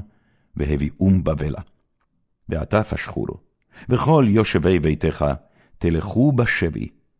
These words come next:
ובבל תבוא, ושם תמות, ושם תיקבר, אתה וכל אוהביך, אשר ניבאת להם בשקר. פיתיתני אדוני, ואפת,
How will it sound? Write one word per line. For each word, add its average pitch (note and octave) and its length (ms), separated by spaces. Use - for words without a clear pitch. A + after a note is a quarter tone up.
ובבל F#2 640
תבוא, C2+ 460
ושם A2+ 580
תמות, E2 540
ושם F2+ 680
תיקבר, C#2 440
אתה A#2+ 460
וכל C3+ 580
אוהביך, F#2+ 480
אשר A2 360
ניבאת G#2 540
להם E2 460
בשקר. - 600
פיתיתני F2+ 560
אדוני, C2+ 500
ואפת, - 680